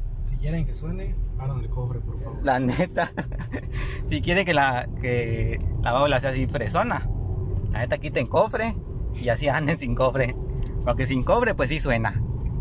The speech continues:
Speaker 2: Pero, pues, ya con cofre. Mm, no.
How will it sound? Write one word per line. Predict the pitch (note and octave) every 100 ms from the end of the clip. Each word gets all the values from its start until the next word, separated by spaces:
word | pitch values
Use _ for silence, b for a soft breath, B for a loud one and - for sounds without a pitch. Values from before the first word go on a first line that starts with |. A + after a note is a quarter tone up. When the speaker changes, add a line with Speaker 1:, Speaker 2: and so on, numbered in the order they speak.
| -
Speaker 2:
Pero, | A#2 A#2
pues, | A#2 A2+ A2+
ya | C#3
con | C#3+ A2+
cofre. | D#3 F#3+ E3+ B2 - - - - - - - - - - - - - - - - - - - - - A#2+ C3+ C3 B2+ A#2+ - - - - - - - - - - - -
Mm, | - - - D3+ - C#3+ - - - - C3 C#3+
no. | C#3+